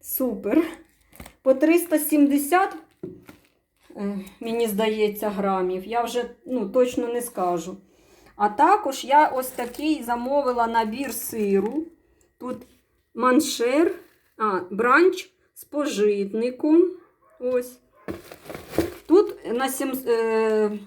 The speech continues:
кіло сто має бути. Кунжут, шафран. Кавова скоринка, пражене молоко. А, тут два вида.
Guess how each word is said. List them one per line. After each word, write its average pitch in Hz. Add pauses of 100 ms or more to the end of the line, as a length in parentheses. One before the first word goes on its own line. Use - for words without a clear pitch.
(420)
кіло 294
сто 233
має 196
бути. 170 (480)
Кунжут, 285
шафран. 214 (2500)
Кавова 262
скоринка, 233 (120)
пражене 220
молоко. 185 (2250)
А, 226
тут 285
два 294
вида. 277